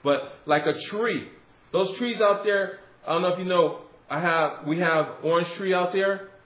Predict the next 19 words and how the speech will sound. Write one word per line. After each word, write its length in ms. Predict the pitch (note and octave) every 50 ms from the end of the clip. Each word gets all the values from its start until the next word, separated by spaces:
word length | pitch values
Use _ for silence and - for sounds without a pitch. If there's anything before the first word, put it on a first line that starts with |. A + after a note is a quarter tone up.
| _ _ _ _ _ _ _ _ -
At 200 | - F3 F3 -
the 60 | D3+
base 380 | C3+ B2+ F#3 G3 A3+ A#3+ - -
of 80 | G3+
that 180 | F#3+ G3+ F#3 F3+ -
orange 360 | F#3+ G#3+ G#3+ A#3 A#3 A3+ A#3 -
tree, 380 | - - E3 D3+ C#3 C#3 C#3 C#3+ - - - _ _ _ _ _ _ _ _ -
it 60 | F3
was 200 | G3 A3+ A3 F3+
not 320 | G3+ G#3 G#3 G3+ G3+ G3+ - - - - - _ _ _ _ _ _ _ _ _ _ -
part 240 | - F#3+ G3 F#3+ F#3+
of 80 | F3+ E3+
that 160 | F3 E3 D#3+ E3
orange 280 | G3 G#3+ A3 G#3 - -
tree. 240 | - - C3+ G2+ - - - - - _ _ _ _ _ _ _ _ _ _ _ _ _ _ _ _ _ _ _ _ _ _ _ _ _ _ _ _ _ _ _ _ _ -
It's 180 | - D#3 D#3 -
from 200 | - G#3 G3 F#3+
another 360 | F3 F#3 G3 G#3 F#3+ F#3+ F3+ -
tree. 340 | - G#3+ A3+ C4 A3+ B2+